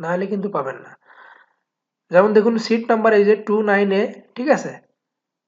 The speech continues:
এটা কিন্তু লাস্টের সিট। দেখুন গ্রিনের এখানে এইটা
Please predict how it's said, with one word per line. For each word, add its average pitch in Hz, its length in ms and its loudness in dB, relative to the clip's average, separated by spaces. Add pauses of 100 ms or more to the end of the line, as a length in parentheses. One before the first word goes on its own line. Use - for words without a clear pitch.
(500)
এটা 196 180 0
কিন্তু 220 140 -2 (100)
লাস্টের 202 420 4
সিট। 135 200 -16 (1300)
দেখুন 180 180 -4 (100)
গ্রিনের 208 320 -2 (180)
এখানে 208 240 -4 (1080)
এইটা 190 180 2